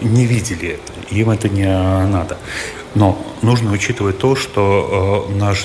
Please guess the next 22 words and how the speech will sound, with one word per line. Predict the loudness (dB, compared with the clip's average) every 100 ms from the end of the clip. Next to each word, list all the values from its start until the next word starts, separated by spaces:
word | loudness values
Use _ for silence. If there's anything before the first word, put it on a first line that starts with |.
| -8 -2
ждёт | 2 2 0 -6 -16 -18 -18 -16 -14 -14 -14 -16 -16 -2
на | 2 2 2
настоящий | 2 2 2 0 0 2 2 2 -2
момент | -2 -2 -4 -4 -4 -8 -14 -16 -18 -4 0
очень | 2 2 -2 -4 -6
тяжёлая | -2 -2 2 2 4 2 0
и | 0
очень | 0 0 -2
сложная | -6 0 0 0 -2
ситуация, | -4 -2 0 2 2 0 0 0 0 -2 -2
которая | 0 2 4 2 2 0 0 -2
связана | -4 -2 0 0 -2 -2 -4 -14 -18 -16
в | -2
том | 0 0
числе | 0 -4 -4 -4 -6 -8
со | -2 0
внутренней | 2 4 2 0 -4 -6 -8
кон-, | -6 -2 0 0 -2 -8 -4
э, | 0 2 2 -2 -12 -12 -10 -8 -10 -10 -12 -12 -12 -14 -6 -4 -4 -4 -8 -8 -6 0
я | 2
не | 2
хочу | 0 0 0